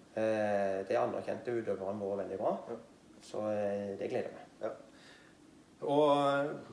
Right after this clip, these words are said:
Speaker 2: på Idrefjell så er det jo også sånn at, eh, du sa,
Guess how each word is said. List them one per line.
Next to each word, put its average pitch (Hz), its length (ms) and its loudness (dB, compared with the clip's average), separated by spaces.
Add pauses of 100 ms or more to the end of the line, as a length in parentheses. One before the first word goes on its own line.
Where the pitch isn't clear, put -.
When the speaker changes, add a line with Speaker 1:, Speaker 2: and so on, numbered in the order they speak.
(260)
Speaker 2:
på 151 120 0
Idrefjell 139 340 2
så 147 140 2
er 123 80 6
det - 20 4
jo 127 100 8
også - 200 -2
sånn 127 180 2
at, 120 200 0
eh, 127 500 2 (540)
du 120 80 -8
sa, 120 120 2